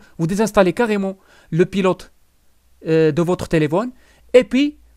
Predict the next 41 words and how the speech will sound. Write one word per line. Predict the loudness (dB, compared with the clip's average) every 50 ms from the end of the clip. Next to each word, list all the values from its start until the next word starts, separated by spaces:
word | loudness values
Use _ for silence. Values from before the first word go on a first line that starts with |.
| _ -12
vous, | -6 -2 0 0 0 0 -2 -2
euh, | -2 -2 0
retirez | 0 0 0 0 0 0 2 2 2
le | 2 2
câble | 2 0 0 0 -2 -6 -4
et | -2 -2 -2 -2 -4 -8
vous, | -8 -6 -4 -4 -4 -2 -2
euh, | -2 0 0 0 -2 -4 -6 -8 -10 -10 -10 -8
vous | -6 -2 -2
le | 0 -2 -2
met-, | -4 -6 -6 -6 -6
euh, | -6 -4
vous | -4 -4 -4
le | -4 -2
mettez | -2 -4 -2 -2 -4 -4 -4 -8 _ _ _ _ _ _ _ _ -20 -6 _
et | -2 0
ça | 0 2
va | 0 0
marcher. | 0 -2 -4 -6 -8 -12 -16 _ _ _ _ -20 -8 -8
Et | -4
si | -4 -2
ça | 0 2 2 0
ne | 2
fonctionne | -2 -4 -4 -4 -8 -8 -6
pas, | -4 -6 -6 -6 -10 _ _ _ _ _ _ _ _ _ _
je | -6 -2 -2
pense | -2 0 0 0 0 -2 -4
qu'il | -6 -2 0
y | 0
a | 0
un |
souci | 0 -4 -6 -6 -6
au | -4
niveau | -2 -2 -2 -2 -2
de | 0 0
votre, | 0 -2 -4 -4 -4 -2
euh, | -2 -2 -2 -4 -8 -10 -6
câble | -4 -4 -2 0
U | -2 -2
S | -2 -4
B. | -10 -18